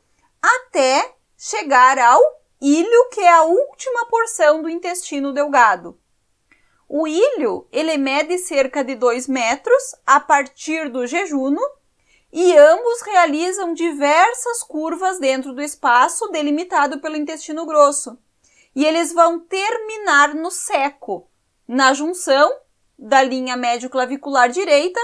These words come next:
com o plano intertubercular. Então, observem aqui, ó, que tanto o jejuno quanto o ilho fazem várias curvaturas dentro dessa região abdominal e vai se terminar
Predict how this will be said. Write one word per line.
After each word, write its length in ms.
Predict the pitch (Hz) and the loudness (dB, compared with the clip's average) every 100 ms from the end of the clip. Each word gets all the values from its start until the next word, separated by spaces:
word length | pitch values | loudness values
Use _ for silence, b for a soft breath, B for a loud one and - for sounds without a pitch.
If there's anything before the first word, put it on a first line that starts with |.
| 494 | -8
com 200 | - 349 | -8 -2
o 120 | 370 | -2
plano 560 | 370 311 277 294 381 453 _ | -2 -2 0 0 -4 -10 _
intertubercular. 1500 | 294 302 294 294 285 294 - 269 269 269 - 339 202 175 - _ _ _ _ _ _ - | -4 -2 -2 -2 -4 -4 -12 -2 0 -2 -4 0 0 0 -6 _ _ _ _ _ _ -6
Então, 360 | 330 359 302 285 | -4 2 2 2
observem 720 | 269 - - 240 226 247 254 | -2 -4 -6 -6 -4 -6 -6
aqui, 360 | 381 - 277 294 | -6 -6 -6 -4
ó, 120 | 494 523 b b b b _ | -4 -6 b b b b _
que 360 | - 277 196 _ - | -4 -2 -4 _ -2
tanto 420 | 311 311 349 339 | 2 2 2 -8
o 80 | 311 | -10
jejuno 720 | 294 330 285 294 277 262 262 | -6 -6 -4 -2 -2 -2 -4
quanto 340 | 277 247 254 | -2 -2 -4
o 60 | 370 | -6
ilho 340 | 294 302 453 | -4 -6 -8
fazem 460 | - 269 254 269 277 | -4 0 0 0 -4
várias 580 | 262 277 311 311 269 269 | 0 2 2 2 -4 -6
curvaturas 920 | - 247 269 294 - 247 269 403 269 | -12 -10 -4 -6 -6 -10 -8 -6 -6
dentro 460 | 233 247 294 294 | -8 -6 -8 -8
dessa 640 | 240 226 220 - 240 202 175 | -8 -6 -6 -6 -6 -6 -8
região 600 | 196 233 226 247 214 208 | -10 -10 -10 -10 -8 -8
abdominal 960 | 214 208 220 254 277 440 254 262 494 - _ _ _ - | -8 -10 -6 -4 -4 -2 0 2 0 -8 _ _ _ -4
e 200 | 359 440 | -2 2
vai 300 | 330 269 285 | 4 4 2
se 240 | 330 370 359 | -2 -4 -4
terminar 920 | 339 262 262 311 403 262 233 254 | 0 0 0 -4 -2 -2 2 2